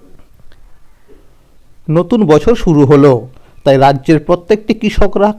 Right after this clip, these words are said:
কৃষক বন্ধু প্রকল্পের প্রথম কিস্তির টাকার জন্য অপেক্ষা করছে। দুই হাজার চব্বিশ সালের প্রথম কিস্তি অর্থাৎ খরিফ মরশুম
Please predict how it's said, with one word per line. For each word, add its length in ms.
কৃষক 320
বন্ধু 260
প্রকল্পের 640
প্রথম 260
কিস্তির 480
টাকার 340
জন্য 260
অপেক্ষা 380
করছে। 460
দুই 340
হাজার 260
চব্বিশ 320
সালের 320
প্রথম 300
কিস্তি 460
অর্থাৎ 320
খরিফ 400
মরশুম 420